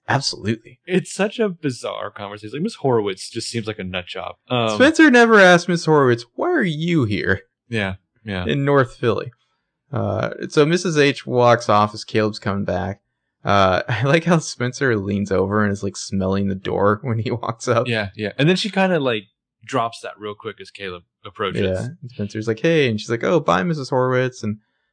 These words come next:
Speaker 1: Missus Horowitz waves and she's like, "See you at school." Caleb's like, "She's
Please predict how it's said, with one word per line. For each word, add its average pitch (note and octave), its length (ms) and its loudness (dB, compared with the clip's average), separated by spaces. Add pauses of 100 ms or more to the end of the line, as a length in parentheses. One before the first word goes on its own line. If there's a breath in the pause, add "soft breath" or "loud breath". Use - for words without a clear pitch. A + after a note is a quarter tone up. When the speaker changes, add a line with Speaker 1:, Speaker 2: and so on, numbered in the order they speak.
(100)
Speaker 1:
Missus - 160 -10
Horowitz G#2 380 0
waves G2+ 420 2
and G2+ 100 -6
she's - 120 -10
like, A#2 100 -6
"See - 140 -6
you D#2 80 0
at D#3 100 -6
school." D#3+ 540 2 (500 soft breath)
Caleb's G2+ 300 -4
like, F#2+ 160 -2
"She's - 100 -10